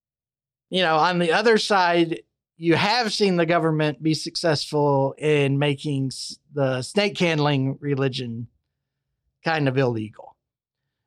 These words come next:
And they took the same approach in that argument is,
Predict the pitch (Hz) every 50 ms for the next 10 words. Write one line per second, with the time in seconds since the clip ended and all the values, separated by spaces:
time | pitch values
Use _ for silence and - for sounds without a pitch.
0 | _ _ - 165 175 170 160 160 156 160 156 156 151 - 196 196 190 165 - _
1 | _ _ _ _ _ _ _ _ - 233 226 220 - 185 - - 214 196 190 175
2 | 165 143 - 185 185 170 160 - - 160 156 156 151 147 139 131 127 117 127 127
3 | 131 127 120 120 123 135 131 - -